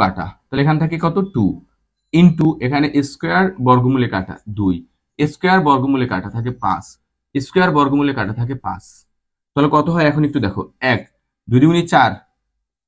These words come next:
চার পাঁচা কুড়ি, পাঁচ কুড়ি একশো, তাহলে এই হচ্ছে তোমাদের অ্যান্সার, প্লাস মাইনাস এক, এক বাই একশো। সুতরাং তুমি যদি বর্গমূল করো, তুমি শূন্য দশমিক শূন্য শূন্য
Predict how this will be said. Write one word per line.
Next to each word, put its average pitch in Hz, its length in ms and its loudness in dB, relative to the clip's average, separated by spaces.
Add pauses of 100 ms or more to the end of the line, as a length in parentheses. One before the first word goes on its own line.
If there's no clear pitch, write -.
(100)
চার 147 140 2
পাঁচা 156 300 0
কুড়ি, 156 240 6 (880)
পাঁচ 143 240 2
কুড়ি 175 160 2 (100)
একশো, 160 260 -4 (280)
তাহলে 110 160 -4 (100)
এই 127 80 4
হচ্ছে 147 200 -2
তোমাদের 156 300 0 (120)
অ্যান্সার, 98 360 -2 (120)
প্লাস 120 320 2
মাইনাস 117 440 0 (540)
এক, - 140 -6 (440)
এক 110 120 0 (100)
বাই - 120 0 (100)
একশো। - 260 -14 (400)
সুতরাং 214 320 4 (100)
তুমি 226 180 6
যদি 247 180 2 (140)
বর্গমূল 190 400 4 (100)
করো, 160 160 6
তুমি 185 240 2
শূন্য 190 280 2 (120)
দশমিক 185 360 2
শূন্য 185 260 0 (140)
শূন্য 175 200 -2